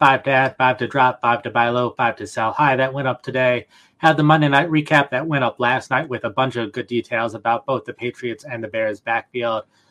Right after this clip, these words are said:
Um, the recap, if you needed anything from this past weekend, have the recap and top ten recap. And going forward, I will have my rankings up tomorrow, start set the day after that.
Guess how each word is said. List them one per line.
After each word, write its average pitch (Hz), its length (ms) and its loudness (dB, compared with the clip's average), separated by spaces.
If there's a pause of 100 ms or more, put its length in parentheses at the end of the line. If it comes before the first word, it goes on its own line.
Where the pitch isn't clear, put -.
(200)
Um, 127 240 2
the 160 60 6
recap, 156 460 2
if 143 140 -4
you 143 100 -2
needed 131 280 0
anything 123 480 -4
from 120 200 -4
this 113 140 -6
past 113 380 -2
weekend, 107 320 -8
have 110 160 -8
the 110 60 -12
recap 107 500 -8
and 113 180 -10
top 117 240 -4
ten 131 220 -8
recap. 120 420 -2 (540)
And 135 180 0
going 139 300 4
forward, 151 360 4
I 127 140 0
will 131 240 2
have 127 220 0
my 120 120 -2
rankings 120 460 -4
up 120 140 -4
tomorrow, 135 720 0 (200)
start 135 400 0
set 135 180 -4
the 123 80 -10
day 120 140 0
after 113 320 -4
that. 110 320 -4